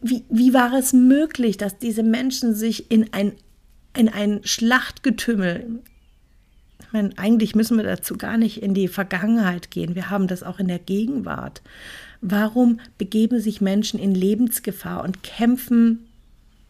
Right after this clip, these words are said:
kämpfen ohne Angst vor Verlust von ihrem, vor, über ihr Leben, ihr,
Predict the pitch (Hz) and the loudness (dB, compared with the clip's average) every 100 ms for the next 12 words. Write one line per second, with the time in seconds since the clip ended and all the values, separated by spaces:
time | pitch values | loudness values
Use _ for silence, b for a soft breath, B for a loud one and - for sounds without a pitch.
0 | _ _ _ _ _ _ _ _ _ _ | _ _ _ _ _ _ _ _ _ _
1 | - - 247 277 - 277 269 262 262 - | -12 -2 0 -2 -2 0 2 2 -2 -10
2 | _ _ _ _ _ _ _ _ 240 262 | _ _ _ _ _ _ _ _ 4 6
3 | 269 262 - - 220 247 269 - - 233 | 4 0 -6 -2 2 2 0 -4 -8 -4
4 | 226 226 233 269 - - 226 220 202 208 | 0 2 0 -2 -6 -4 -4 -2 -2 -2
5 | - - 226 - 220 - - - - - | -6 -10 -10 -8 -12 -14 -12 -10 -8 -6
6 | 214 - 180 202 - 196 202 247 254 220 | -6 -6 -4 -6 -4 -2 2 2 2 0
7 | 208 202 | -2 -4